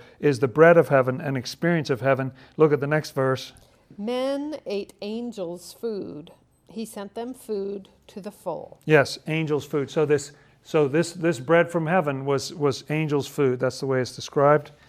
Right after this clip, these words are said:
Speaker 1: in this scripture. Look at Psalm one oh five, which again describes the manna as heavenly.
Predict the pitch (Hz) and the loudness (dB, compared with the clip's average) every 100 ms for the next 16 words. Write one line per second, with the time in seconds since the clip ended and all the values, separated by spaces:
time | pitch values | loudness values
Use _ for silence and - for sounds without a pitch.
0 | _ _ _ - 135 131 131 - - 180 | _ _ _ -10 -6 -4 -4 -6 -2 0
1 | 185 - 190 180 - _ _ _ - 160 | 2 4 6 6 0 _ _ _ 2 4
2 | 151 - 160 151 147 147 147 139 135 - | 4 2 0 2 0 0 0 0 -4 -2
3 | - 156 156 160 165 165 170 170 175 165 | 4 6 6 4 4 2 2 2 0 -2
4 | - - _ _ _ _ _ - - - | -8 -20 _ _ _ _ _ -20 -20 -20
5 | - _ _ _ _ _ _ _ _ _ | -20 _ _ _ _ _ _ _ _ _
6 | _ _ _ _ _ _ - 160 139 120 | _ _ _ _ _ _ -10 -6 -4 -2
7 | 147 151 143 131 - 143 135 120 131 135 | 0 0 -2 -4 4 6 6 2 -2 0
8 | 135 143 143 - 135 123 - 143 147 156 | 2 2 0 0 -2 0 2 4 4 2
9 | 151 160 160 | 0 0 0